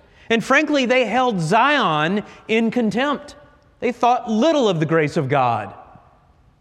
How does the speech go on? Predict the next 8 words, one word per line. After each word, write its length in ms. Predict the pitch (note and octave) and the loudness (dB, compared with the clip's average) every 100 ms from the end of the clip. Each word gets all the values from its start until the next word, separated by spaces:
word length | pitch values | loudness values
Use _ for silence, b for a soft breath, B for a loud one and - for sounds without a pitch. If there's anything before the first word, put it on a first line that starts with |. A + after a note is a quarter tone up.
| _ _ _ _ _ _ _ _ _ _ _ _ _ | _ _ _ _ _ _ _ _ _ _ _ _ _
That 140 | F#3 G3 | -4 0
word 160 | F#3+ | 0
contempt 480 | F3+ D#3 G#3+ G#3+ F#3 | -2 -2 0 -2 -2
is, 360 | C#3 A#2+ - - _ _ _ _ _ _ _ _ - | -4 -6 -12 -20 _ _ _ _ _ _ _ _ -20
is 100 | - | -14
pregnant 440 | - A#3 G3 D#3 | -2 0 0 -2
with 140 | C#3+ | -2
meaning. 520 | D3 G3 F#3+ G#2+ F#2+ | 0 2 0 -2 -8